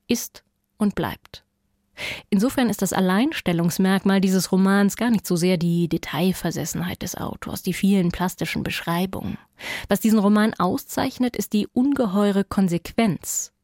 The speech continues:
mit der Otto Basil ihn als verstörendes Laboratorium der Gefühle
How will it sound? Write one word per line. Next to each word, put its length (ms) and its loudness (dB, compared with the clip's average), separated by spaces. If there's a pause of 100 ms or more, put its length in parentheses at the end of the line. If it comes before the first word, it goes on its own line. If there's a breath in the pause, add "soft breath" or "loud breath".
mit 160 0
der 160 0
Otto 180 0
Basil 560 0
ihn 180 2
als 300 0 (300 loud breath)
verstörendes 840 0
Laboratorium 920 2
der 100 2
Gefühle 580 0